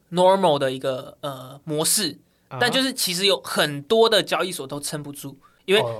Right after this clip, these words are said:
Speaker 1: 当，
Speaker 2: 哦。
Speaker 1: 当你来一个单，
Speaker 2: 量太大，是不是？
Speaker 1: 没有，没有，当你来一个单边行情，一个超级他妈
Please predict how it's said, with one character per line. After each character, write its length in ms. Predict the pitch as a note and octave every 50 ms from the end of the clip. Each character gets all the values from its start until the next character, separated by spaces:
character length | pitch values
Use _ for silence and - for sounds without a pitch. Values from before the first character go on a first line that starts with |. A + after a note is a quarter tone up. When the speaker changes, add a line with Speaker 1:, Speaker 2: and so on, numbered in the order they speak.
| G#2+ - -
Speaker 1:
当， 160 | - A3 A#3 A#3+
Speaker 2:
哦。 120 | A3+ F3 -
Speaker 1:
当 140 | - A#3 B3
你 100 | G#3 E3
来 160 | D#3 D3 C#3
一 40 | D3+
个 60 | A3+
单， 80 | A#3+ A3+
Speaker 2:
量 80 | E3+ E3
太 160 | G#3+ F3+ D3+
大， 260 | - - E3+ C3 C3+
是 60 | B3
不 0 |
是？ 40 | C#4
Speaker 1:
没 60 | A#3+
有， 100 | D#3+ -
没 60 | B2+ A#2+
有， 60 | D3+
当 120 | A#3 C4+
你 80 | B3 F3
来 120 | E3 D3
一 40 | D#3
个 80 | E3+ D#3+
单 240 | E3 - F3+ F3+
边 160 | E3 F3 F3+ D#3+
行 140 | D3 C#3 C3
情， 180 | - A#2+ C#3+ - _ -
一 60 | F3
个 100 | F3 -
超 180 | - - G#3 G3
级 80 | F#3
他 140 | - - F3+
妈 120 | F3 F3